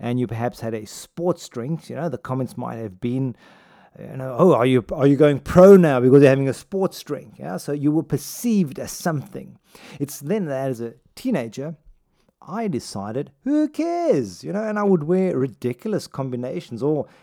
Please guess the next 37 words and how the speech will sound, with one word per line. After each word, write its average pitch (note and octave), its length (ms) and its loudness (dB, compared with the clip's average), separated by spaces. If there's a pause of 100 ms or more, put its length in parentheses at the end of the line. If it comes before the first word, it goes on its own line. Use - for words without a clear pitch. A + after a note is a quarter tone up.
(120)
nearly B2+ 300 -2
the G#2+ 140 -4
same B2+ 640 -4
shirt A#2+ 460 -2 (160)
every A#2 480 -6
day. A#2 420 -6
Now, A#2 300 -12 (100)
don't F#3+ 200 0
worry, E3 240 -2
my F3 140 -6
mum E3+ 220 -6
actually F3 380 -8
bought D#3+ 400 -8
me, F#3+ 160 -4
I F3 60 -8
think, C4 220 -12
four B3+ 420 -4
of G#2 140 -4
them, B2+ 180 -6
and G#3+ 140 -12 (440)
so A#2 240 -12
that, A#2 300 -12
you - 80 -12
know, D#3 180 -6
hygiene D3 420 -10
factor D3+ 400 -12
and D#3+ 120 -8
all D3+ 120 -6
that, A3+ 200 -12
it B2+ 100 -18
could C#3 160 -12
be B2+ 60 -4
washed A#2+ 360 -8
regularly. C#3 420 -8
It C4+ 80 -6
was A3+ 180 0
a C#3+ 100 -4